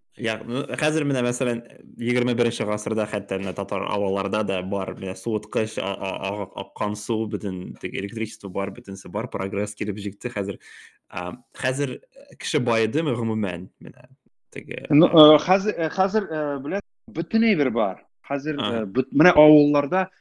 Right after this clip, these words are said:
Speaker 2: бөтен әйбер бар, но желание юк. Все бетте.
Speaker 1: Ага,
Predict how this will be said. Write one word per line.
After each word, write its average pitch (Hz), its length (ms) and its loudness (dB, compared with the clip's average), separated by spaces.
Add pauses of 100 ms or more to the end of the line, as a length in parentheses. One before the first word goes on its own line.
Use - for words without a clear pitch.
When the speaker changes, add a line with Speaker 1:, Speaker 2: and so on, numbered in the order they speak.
Speaker 2:
бөтен 156 300 -4
әйбер 170 300 -2
бар, 185 240 0
но 151 160 -6
желание 123 560 -4
юк. 107 180 -10 (260)
Все 151 140 -10
бетте. 123 180 -4
Speaker 1:
Ага, 107 340 -4